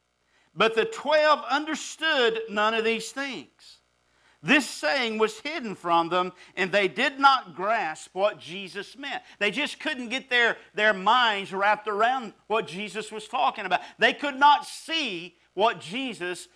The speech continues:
was talking about. And we go on in verse thirty-five, "And Jesus,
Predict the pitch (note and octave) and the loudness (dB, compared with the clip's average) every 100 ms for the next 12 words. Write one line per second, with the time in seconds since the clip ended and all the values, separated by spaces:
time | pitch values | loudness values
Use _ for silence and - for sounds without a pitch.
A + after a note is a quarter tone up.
0 | - F3+ - G#3 G#3 F#3 D#3 C#3 C3 A#2 | -4 -4 0 2 4 2 -4 -6 -4 -4
1 | G#2+ _ - - D3+ E3+ G3 G#3 B3 F#3+ | -8 _ -20 -8 -2 2 4 6 6 2
2 | E3 F#3 F3+ - G3 G3+ F#3+ B3 A3+ F#3+ | -2 -4 -4 -4 -2 -2 2 4 4 2
3 | F#3+ F3 - B3+ C#4 G3 G#3 - | -2 -4 -6 -6 -4 -4 -4 -6